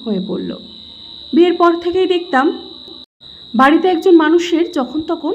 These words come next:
আগমন হতে লাগলো। উনি আসলে আমার নন্দাই, অর্থাৎ অমূল্যবাবু, শাশুড়ি মায়ের বড় আদরের জামাই।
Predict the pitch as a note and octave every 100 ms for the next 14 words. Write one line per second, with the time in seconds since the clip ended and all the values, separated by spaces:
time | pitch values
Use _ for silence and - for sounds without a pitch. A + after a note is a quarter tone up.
0 | - A3+ G#3+ B3 E4+ F#4+ A#3+ G#3 F3+ F#3
1 | - - - - - - - - E4 G4+
2 | G4 F#4+ E4 - C#4 B3+ C4+ A#3 G3 F#3+
3 | D#3+ - - _ - D4+ - D4 E4+ -
4 | - A3+ A3 A3 F#3 E3 - - - -
5 | - - - D#4+ D4+ F4 F#4 F4 C#4 F4
6 | B3 C4 B3+ G#3 A3+ A#3 G3 F#3 D#3